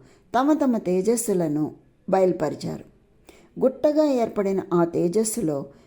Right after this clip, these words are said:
శివుడు తన తేజాన్ని కలిపి మహోత్తమము, భీషణ జ్వాలా సముదాయ సంపన్నము, అత్యంత భయంకరము అయిన సుదర్శనము అనే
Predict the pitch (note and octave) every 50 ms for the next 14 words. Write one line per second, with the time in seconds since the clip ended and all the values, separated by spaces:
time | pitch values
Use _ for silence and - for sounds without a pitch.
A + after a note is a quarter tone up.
0 | _ _ - - - G#3+ G#3+ C4+ D4 D4 - G3+ F#3+ F#3+ E3 D#3+ - D#3+ D#3+ D#3
1 | D#3+ F3+ F#3 G3 G3+ G3 F3 - D3 D3 D3 C#3+ - G#3+ D4+ F4+ - - _ -
2 | _ _ _ - - E3+ E3+ E3+ - F#3+ G3 G3+ G3+ - G3+ G3+ G3+ G3+ G3+ A3
3 | B3 E4 F4+ - - - _ _ _ _ - G#3+ G3+ F#3+ G#3+ B3+ C4+ - D#4 C#4
4 | B3+ A3+ F#3 - - D#3+ E3 E3 F#3 G#3+ A#3 A#3+ A3+ A3 - E3+ E3 E3+ E3+ F#3+
5 | G3+ G#3+ G#3+ G3+ G3 - D#3 C3 B2+ B2+ D#3+ D#3+ F3 F3+ F3+ F3+ F3+ G#3 C#4 D#4+
6 | - - - _ _ _ - - F#3 F#3 - - B3 C4 C#4 C#4+ C#4+ C#4 A#3 F3+
7 | G3+ F#3 E3 E3+ F#3 G3 G3 A3 G#3+ G#3 G#3 G#3 G#3 - - - F#3 G3 F#3+ F3+
8 | E3 D#3+ D#3+ D#3+ - - _ _ - _ - - G3 G3+ A3 C#4 C#4 C#4 - C4+
9 | A3 G#3 F#3+ F3+ F3 E3+ E3+ - - G#3+ A#3 A#3+ A#3 F3+